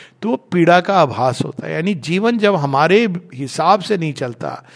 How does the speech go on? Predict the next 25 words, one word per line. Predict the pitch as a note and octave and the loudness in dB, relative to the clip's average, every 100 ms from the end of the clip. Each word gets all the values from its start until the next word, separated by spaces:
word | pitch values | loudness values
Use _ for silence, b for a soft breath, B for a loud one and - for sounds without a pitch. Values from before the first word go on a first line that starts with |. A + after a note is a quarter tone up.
| B B | B B
हमारे | C#3 D3+ F3+ G#3+ | -2 2 4 4
विचारों | G3+ - D#3+ E3 F#3+ | 4 2 4 4 4
के | G#3+ | 2
अनुसार | G3+ - E3 D#3 | 2 2 2 2
नहीं | D3+ | -2
चलता, | C#3+ C3 A#2+ C3+ | -4 -6 -4 -2
हमारी | C3+ E3 F#3 G3+ | 2 2 4 4
आशाओं | D#3+ - F3+ G#3 | 4 4 4 4
के | G#3+ G#3 | 2 2
जैसा | F3 C#3+ E3 | 2 0 -2
नहीं | D3 | -4
चलता, | C#3+ B2+ A#2 G2 - b b b b - | -6 -8 -8 -12 -14 b b b b -6
हमारे | D3+ F#3 A3+ F#3+ | 0 4 6 4
हृदय | F#3+ G3+ G3 | 4 4 4
की | G#3+ | 4
जो | G3+ | 2
अपेक्षाएं | E3+ F3 D#3 E3 F#3 | 4 0 0 -2 0
वैसा | F3+ D3+ D#3 | 0 0 -2
नहीं | D3+ | -4
चलता, | C#3+ C#3 C#3 F3+ | -4 -4 -2 -2
तो | A3+ | 0
हमको | C3+ C#3+ C#3+ | -2 -2 -4
पीड़ा | - - E3 | -4 2 4
होती | B2+ A#2 B2 - E3 | 4 0 -8 -12 -16
है। | - | -18